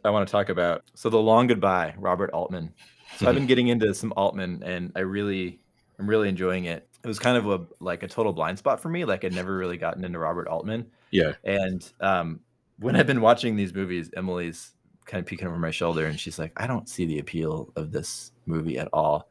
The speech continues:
Speaker 2: <laughs>
Speaker 1: 'Cause they're very nat-, they're very naturalistic, and,
Speaker 2: Yeah.
Speaker 1: you know, he's got a couple of his own signature moves. Like, a lot of them, he does this thing where he kinda has these overlapping conversations.
Speaker 2: Mm-hmm.
Speaker 1: And so characters are kinda moving through the scene, and you're,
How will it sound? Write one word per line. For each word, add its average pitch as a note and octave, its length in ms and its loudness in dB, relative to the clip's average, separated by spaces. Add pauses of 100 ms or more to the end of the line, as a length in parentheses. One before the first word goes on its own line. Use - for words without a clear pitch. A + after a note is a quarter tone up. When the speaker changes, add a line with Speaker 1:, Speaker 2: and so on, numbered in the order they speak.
(240)
Speaker 2:
<laughs> - 120 -16
Speaker 1:
'Cause C3 240 6
they're D3 140 10
very F3+ 240 10
nat-, B2 360 6
they're B2 100 2
very C3 180 6
naturalistic, A2 920 2
and, E2+ 300 -2
Speaker 2:
Yeah. D#2 100 0
Speaker 1:
you G2+ 40 -2
know, G#2 100 0
he's G2 200 -4
got G2+ 160 4
a F#2+ 40 0
couple G2 460 -4
of F#2 120 -8
his F2+ 160 -8
own F#2 180 -2
signature F#2+ 420 -4
moves. F#2 380 -2
Like, F2+ 140 -4
a F2+ 40 -2
lot F2 220 2
of F2 60 -2
them, F2 360 -2 (180)
he A2 120 -4
does G#2 240 0
this G2+ 180 -6
thing F2+ 360 -4
where E2 340 -2 (720)
he G#2 100 -2
kinda G#2 220 2
has F#2+ 200 0
these F2+ 240 -6
overlapping F2+ 720 0
conversations. F2+ 1000 -8 (400)
Speaker 2:
Mm-hmm. F#2+ 160 2
Speaker 1:
And G2 80 -6
so G#2 120 -2
characters G#2+ 440 2
are G2+ 40 0
kinda F#2 280 0
moving F2+ 340 -4
through F#2 120 -6
the F2 100 -6
scene, F#2+ 500 -4
and F#2 100 -6
you're, E2+ 240 -4